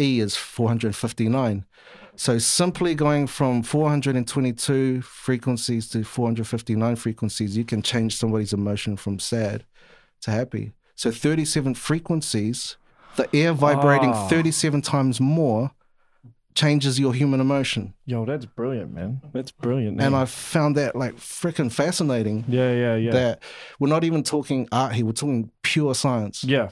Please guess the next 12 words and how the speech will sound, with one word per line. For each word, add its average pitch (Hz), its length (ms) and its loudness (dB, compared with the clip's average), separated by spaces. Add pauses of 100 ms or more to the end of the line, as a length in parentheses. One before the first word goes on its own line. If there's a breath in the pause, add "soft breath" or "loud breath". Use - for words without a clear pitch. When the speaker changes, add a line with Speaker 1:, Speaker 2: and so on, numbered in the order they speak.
(120)
Speaker 1:
Like, 117 240 0
we're 123 140 0
just 117 200 -2
saying 123 200 2
that 113 180 0
the - 140 0
air 135 160 4
moves 123 180 2
a 110 60 2
little 180 260 2
bit 165 140 -4
faster 143 500 0